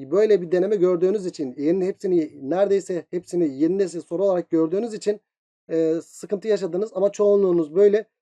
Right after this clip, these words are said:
Tekrar söylüyorum, bu bir sıralama sınavı. Sıralamanıza bakacaksınız arkadaşlar. A Y T'de şöyle baktığımız zaman A Y T soruları da arkadaşlar gayet hoş sorulardı. E, T Y T, T Y T'ye göre bir tık daha zordu arkadaşlar. Çok kolay sorular da var mıydı? Vardı tabii ki.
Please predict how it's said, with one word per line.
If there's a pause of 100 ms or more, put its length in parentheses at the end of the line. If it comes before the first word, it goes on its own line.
(140)
Tekrar
söylüyorum, (240)
bu
bir
sıralama
sınavı.
Sıralamanıza
bakacaksınız
arkadaşlar. (640)
A
Y
T'de
şöyle
baktığımız
zaman
A
Y
T
soruları
da
arkadaşlar (400)
gayet
hoş
sorulardı. (280)
E,
T
Y
T, (260)
T
Y
T'ye
göre
bir
tık
daha
zordu
arkadaşlar. (100)
Çok
kolay
sorular
da
var
mıydı?
Vardı
tabii
ki.